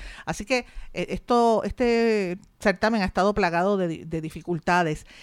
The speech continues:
Y ayer, yo no vi el certamen, tengo que decirlo con fran-, con franqueza, no lo vi, yo no tengo tiempo para ver esas cosas,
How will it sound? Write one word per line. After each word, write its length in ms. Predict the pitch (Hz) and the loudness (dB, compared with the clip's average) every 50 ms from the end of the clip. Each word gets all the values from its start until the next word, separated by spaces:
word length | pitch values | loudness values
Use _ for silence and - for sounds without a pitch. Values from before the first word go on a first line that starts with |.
| - - - - | -20 -18 -10 -2
Y 140 | 220 196 | 2 4
ayer, 580 | 196 185 196 196 220 247 269 262 240 202 202 - - | 6 6 6 6 6 8 8 8 6 6 4 0 -2
yo 200 | 180 170 196 214 | 0 2 4 6
no 100 | 254 247 | 6 6
vi 100 | 240 220 | 4 4
el 100 | 226 220 | 2 2
certamen, 480 | - 196 175 - 175 170 175 165 151 | 0 -2 0 0 -2 -2 -2 -4 -6
tengo 240 | - 156 151 165 170 | -6 -4 -4 -2 -2
que 100 | - 175 | -2 -2
decirlo 300 | 160 160 - 170 165 170 | -2 -2 -4 -2 -2 -2
con 160 | 160 165 160 | 0 -2 -2
fran-, 280 | - 151 156 156 - - | -2 -2 -4 -4 -6 -6
con 200 | - 156 160 160 | -6 -6 -6 -4
franqueza, 480 | - 131 135 - 165 165 - 156 143 143 | -6 -6 -6 -6 -6 -4 -2 -2 -2 -2
no 100 | 160 175 | 0 0
lo 100 | 196 196 | 2 2
vi, 120 | 202 208 | 2 2
yo 100 | 208 202 | 2 0
no 80 | 214 226 | 0 0
tengo 220 | 233 226 226 220 | 0 -2 -2 -2
tiempo 260 | 226 220 214 208 202 | -2 -2 -2 0 0
para 180 | 190 175 165 151 | 0 0 0 0
ver 120 | 156 165 | -2 -4
esas 180 | 175 170 165 143 | -4 -6 -6 -8
cosas, 320 | - - 156 - 143 127 | -6 -8 -8 -6 -8 -8